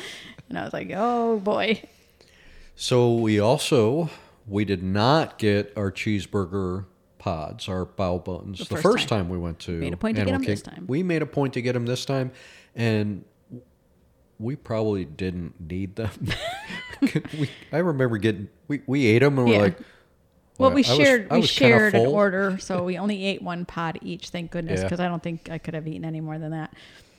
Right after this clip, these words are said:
Speaker 1: Anyway, so.
Speaker 2: But we did get our cheeseburger bao buns,
Speaker 1: Mm-hmm.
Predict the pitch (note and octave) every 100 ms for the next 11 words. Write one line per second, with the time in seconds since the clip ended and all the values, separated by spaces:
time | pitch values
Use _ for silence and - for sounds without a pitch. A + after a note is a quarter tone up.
0 | _ _ - F#3 C3+ D#3 - _ _ -
1 | F3+ D#3+ E3+ - _ _ _ _ _ G#2
2 | G#2 G#2 G2+ A2+ A2 B2 - G#2+ A2 G#2+
3 | A#2+ - _ G2 E2+ D#2+ E2 A#2 - G#3
4 | F3+ G#3+